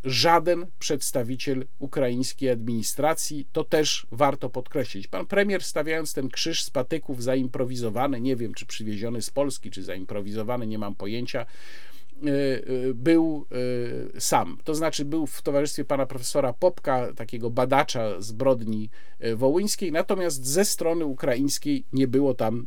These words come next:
nikogo. Ale za to na zdjęciu z Ostrówek pojawiły się obok pana premiera dwie panie, Julia Kowalczuk i pani Karolina Romanowska-Wel-Adamiec,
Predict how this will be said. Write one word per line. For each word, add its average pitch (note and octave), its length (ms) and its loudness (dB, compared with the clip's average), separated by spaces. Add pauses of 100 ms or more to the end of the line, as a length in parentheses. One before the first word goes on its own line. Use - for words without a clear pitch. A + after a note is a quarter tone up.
(120)
nikogo. B2+ 540 0
Ale C#4+ 340 4
za C#3 200 2
to F3+ 280 0 (760)
na C#3 180 2
zdjęciu C3+ 640 0 (340)
z - 120 -2
Ostrówek A3+ 640 0
pojawiły G#3+ 640 4
się - 220 -2
obok C#3 300 2
pana C#3 260 0
premiera A#2 480 -2
dwie A2 240 -2
panie, A#3+ 420 6
Julia D3 500 2 (200)
Kowalczuk B3 840 2
i G4 100 -6
pani G#3+ 360 2
Karolina C#3+ 680 2 (260)
Romanowska-Wel-Adamiec, C#3+ 1900 2